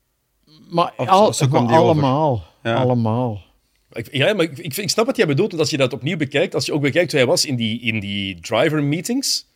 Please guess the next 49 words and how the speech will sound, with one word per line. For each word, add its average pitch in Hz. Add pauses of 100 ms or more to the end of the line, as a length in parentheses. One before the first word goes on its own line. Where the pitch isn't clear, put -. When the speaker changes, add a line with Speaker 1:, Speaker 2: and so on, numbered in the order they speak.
(600)
Speaker 3:
hij 120
was 120
wel 117
Speaker 2:
Aanwezig. 120
Speaker 3:
een 131
van 120
de 120
meest 117
uitgesproken 139
mensen 131
als 117
het 107
ging 143
over 117
bepaalde 113
dingen 127
die 123
aangepast 131
moesten 123
worden 120
aan 131
wagens 120
of 107
aan 120
circuits 131
of -
voor 123
de 113
veiligheid. 127
Hij 147
was 160
wel 131
een 123
van 110
de 110
mensen 127
die 117
zijn 107
stem 139
het 117
vaak 135
li-, 113
het, 104
het 113
meest 113
liet 107
horen. 113
Tenminste, 143
zo, 143